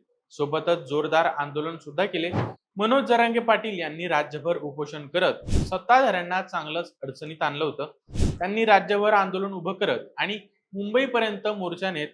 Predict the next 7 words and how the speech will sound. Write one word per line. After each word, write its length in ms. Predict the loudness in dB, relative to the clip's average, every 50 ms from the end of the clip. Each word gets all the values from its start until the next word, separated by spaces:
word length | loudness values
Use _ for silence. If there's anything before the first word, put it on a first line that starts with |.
| _ 0
आरक्षणाची 600 | 2 2 2 2 0 -2 -6 -6 -6 -6 -6 -6
मागणी 320 | -4 -2 -2 -2 -4 -10 -12
केली. 220 | -8 -8 -8 -8 -10 _ _ _ _ -8 -2 0 0 0 0 4
त्यानंतर 480 | 4 4 4 4 2 0 0 0 0 0
राज्य 520 | -2 -8 -6 0 2 2 2 4 2 -2
सरकारने 520 | 0 0 -2 -2 0 0 0 0 0 -2 -2
आरक्षणाबाबत 720 | -2 0 0 0 0 -2 -6 -8 -6 -4 -4 -4 -4 -4